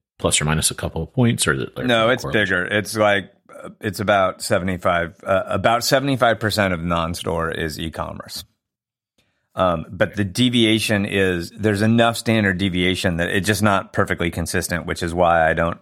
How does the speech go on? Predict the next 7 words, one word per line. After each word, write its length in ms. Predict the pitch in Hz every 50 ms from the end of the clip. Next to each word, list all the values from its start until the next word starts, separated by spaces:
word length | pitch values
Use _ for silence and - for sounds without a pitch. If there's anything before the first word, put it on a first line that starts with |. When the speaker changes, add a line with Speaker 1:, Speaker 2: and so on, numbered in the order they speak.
| _ -
Speaker 2:
get 260 | - 87 82 - - _ _ _ _
too 220 | - - 101 87 80
excited 400 | 78 - - 82 78 76 76 73
about 260 | 71 78 76 76 -
the 80 | 80 78
non-store 440 | 78 73 78 85 - - - -
number. 340 | 78 78 80 73 - - -